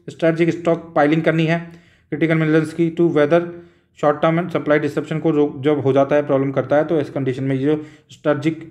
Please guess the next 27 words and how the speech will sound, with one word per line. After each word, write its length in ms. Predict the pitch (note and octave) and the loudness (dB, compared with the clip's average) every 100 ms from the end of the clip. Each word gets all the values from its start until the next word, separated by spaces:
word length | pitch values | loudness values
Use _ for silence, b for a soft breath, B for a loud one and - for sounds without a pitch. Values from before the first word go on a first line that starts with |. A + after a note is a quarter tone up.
| - | -18
स्टॉक 380 | - - D3+ - | -12 -4 -4 2
पाइलिंग 280 | C3+ C3+ D3 | 2 2 0
है 100 | C#3+ | 0
वो 140 | C#3+ | 0
हेल्प 200 | C#3 C3+ | 0 0
कर 80 | D3 | -2
सके, 180 | C#3 C#3+ | -4 -4
इसको 160 | C3+ D3 | -4 -4
देखना 200 | C3+ C#3 | -2 -4
है। 580 | E3+ - - _ - | -6 -12 -20 _ -12
स्केल 360 | D3 - F3+ F3+ | -10 0 2 2
अप 160 | D#3+ D#3 | -2 0
करना 220 | D#3+ D#3 | 2 2
है 100 | E3 | 2
रिसाइकलिंग 460 | E3 D#3+ D#3 D#3+ D#3+ | 2 0 0 0 -2
को, 160 | F#3 F#3 - - _ - | -4 -6 -10 -20 _ -10
ठीक 140 | D3 | -6
है, 140 | E3+ C#3+ | -4 -2
and 180 | C#3+ | 2
then 180 | D#3 G3 F#3+ B B B - | 4 2 -2 B B B -16
strengthen 460 | - D#3+ E3+ F#3 G3 F3 | -4 -2 2 2 0 -4
international 540 | E3 E3 E3 D3+ F3+ E3+ | -2 0 0 0 -2 0
collaboration 460 | C#3+ C#3 C#3 D#3 | 2 2 0 0
वगैरह, 280 | D3+ C#3+ D#3 | 0 0 0
स्ट्रेंथन 380 | D#3 E3 E3 F3+ | -2 -2 -2 0
करना 220 | F3 D#3 | 0 0
है 160 | D3 F#3 | 0 -2